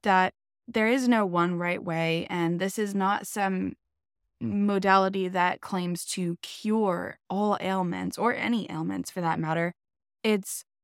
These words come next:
just, again, one more tool in the healing box if this kind of thing resonates with you.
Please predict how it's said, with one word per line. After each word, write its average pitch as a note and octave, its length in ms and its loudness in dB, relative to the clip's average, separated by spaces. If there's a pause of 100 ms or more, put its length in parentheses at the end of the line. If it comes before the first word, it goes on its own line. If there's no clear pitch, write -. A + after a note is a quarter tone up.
(100)
just, - 580 -4
again, G3 380 0
one F#3+ 240 2
more F#3+ 260 2
tool F#3 480 -2
in F3+ 160 -2
the F3 60 -4
healing F3+ 420 -2
box A3 420 0 (120)
if A3 240 -4
this G3+ 240 -4
kind F#3 240 -4
of F3+ 80 -8
thing F3 320 -6
resonates E3 520 -8
with G3+ 120 -14
you. A#3 240 -12